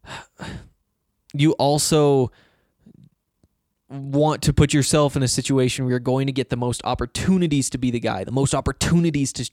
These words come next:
to prove yourself. And, um, when, when there are three other guys fighting for reps, it's, uh,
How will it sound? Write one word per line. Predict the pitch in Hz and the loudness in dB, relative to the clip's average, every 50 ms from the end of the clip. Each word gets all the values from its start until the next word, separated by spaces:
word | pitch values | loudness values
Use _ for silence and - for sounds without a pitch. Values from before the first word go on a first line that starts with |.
| _ - | _ -10
to | - 131 | -10 -10
prove | - - - - - 165 160 151 135 | -8 -6 -4 -2 0 2 2 2 0
yourself. | 131 127 123 - - 123 - 78 69 - - _ _ _ _ _ _ _ _ _ _ - | -2 -4 -4 -4 -4 -6 -6 -6 -8 -10 -14 _ _ _ _ _ _ _ _ _ _ -4
And, | - 135 135 135 135 131 127 123 123 117 - - - _ _ _ _ | -2 0 2 2 2 0 0 -2 -4 -6 -8 -14 -20 _ _ _ _
um, | - - 117 120 117 113 110 110 110 117 - - - _ _ | -6 -4 -2 0 0 0 -2 -2 -4 -6 -10 -14 -16 _ _
when, | - 117 127 135 139 139 101 135 | -4 -2 0 0 0 -2 -2 -2
when | 135 143 143 | 0 0 2
there | 143 143 139 135 | 2 2 2 2
are | 127 | 0
three | - - - 147 151 | 0 0 2 2 4
other | 147 135 139 | 4 4 2
guys | 131 139 139 135 131 120 | 2 2 2 2 2 0
fighting | - - 135 131 127 120 | 0 0 0 0 0 -2
for | - 120 | -4 -2
reps, | 131 170 190 180 - - - - - _ _ _ _ _ _ _ _ _ _ _ _ _ _ _ _ _ - | 0 0 0 0 -2 -4 -8 -8 -10 _ _ _ _ _ _ _ _ _ _ _ _ _ _ _ _ _ -2
it's, | - 147 131 - - - | 0 0 0 0 2 2
uh, | 151 143 139 127 117 87 | 2 4 2 2 0 -2